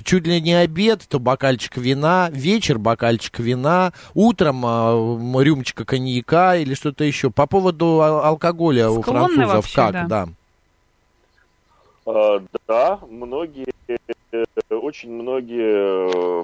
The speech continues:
Speaker 3: прямо, да, с утра до вечера и как-то, э, редко вспоминают о том, что, ну, иногда можно пить и просто воду, потому что говорят, что заржавею, если выпью воды.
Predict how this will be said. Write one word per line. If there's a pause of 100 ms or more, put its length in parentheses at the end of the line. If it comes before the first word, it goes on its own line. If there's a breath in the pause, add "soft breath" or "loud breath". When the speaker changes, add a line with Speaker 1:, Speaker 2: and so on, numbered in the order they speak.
Speaker 3:
прямо, (260)
да,
с
утра
до
вечера
и
как-то,
э, (400 loud breath)
редко
вспоминают
о
том,
что,
ну, (460 soft breath)
иногда
можно
пить
и
просто
воду,
потому
что
говорят,
что
заржавею, (1200)
если
выпью
воды.